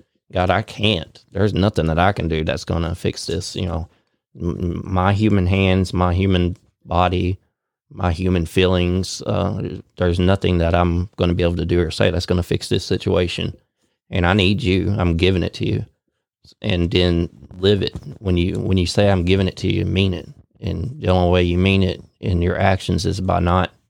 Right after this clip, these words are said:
just focusing on it anymore, to n-, not denying that it's not real, but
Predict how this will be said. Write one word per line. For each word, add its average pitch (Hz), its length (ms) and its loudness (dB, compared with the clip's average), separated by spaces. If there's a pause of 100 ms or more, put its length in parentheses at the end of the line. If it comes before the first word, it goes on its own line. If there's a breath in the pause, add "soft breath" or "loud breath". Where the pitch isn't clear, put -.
(1080)
just - 240 -4
focusing 92 600 0
on 87 160 2
it - 180 -2 (640)
anymore, 87 420 2
to 87 420 0
n-, 101 200 -8 (460)
not 92 240 2
denying 90 400 2
that 90 120 0
it's 85 160 -4
not 85 180 -6
real, 92 460 2 (400)
but 90 340 0